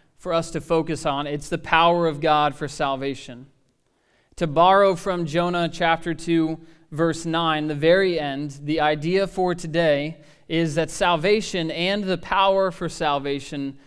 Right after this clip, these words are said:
belong to God. They belong to the Lord. Salvation and the power of salvation belong to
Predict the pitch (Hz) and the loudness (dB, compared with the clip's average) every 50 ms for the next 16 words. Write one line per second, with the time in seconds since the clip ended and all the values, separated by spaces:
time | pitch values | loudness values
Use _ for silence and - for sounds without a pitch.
0 | - _ _ - 147 143 143 143 143 135 131 - 143 131 131 120 113 113 117 - | -20 _ _ -4 -4 -2 -2 -2 -4 -4 -6 -8 -6 -4 -4 -4 -4 -6 -10 -14
1 | _ _ _ _ _ _ _ _ _ - - 151 147 151 151 151 151 156 156 147 | _ _ _ _ _ _ _ _ _ -6 -6 -4 -2 -2 -2 -2 -2 -2 -2 -4
2 | 151 156 147 143 139 139 135 131 123 - - 175 160 160 151 170 190 202 185 - | -6 -6 -6 -4 -4 -2 -4 -4 -4 -4 -2 0 0 0 0 0 0 -2 -2 -4
3 | 202 196 180 160 170 170 170 175 175 160 151 - - - 160 165 170 170 156 151 | -6 -6 -6 -4 -2 -2 -2 -2 -2 -4 -4 -6 -4 -4 -2 0 0 0 0 0
4 | 143 131 131 - - - 160 139 139 143 139 135 127 - 151 139 135 131 139 135 | -2 -4 -6 -10 -6 -4 -4 -4 -2 -4 -6 -8 -8 -8 -8 -8 -8 -8 -8 -6
5 | 143 143 147 147 143 135 - - 160 143 139 139 135 | -6 -4 -4 -6 -6 -8 -10 -10 -8 -6 -6 -6 -8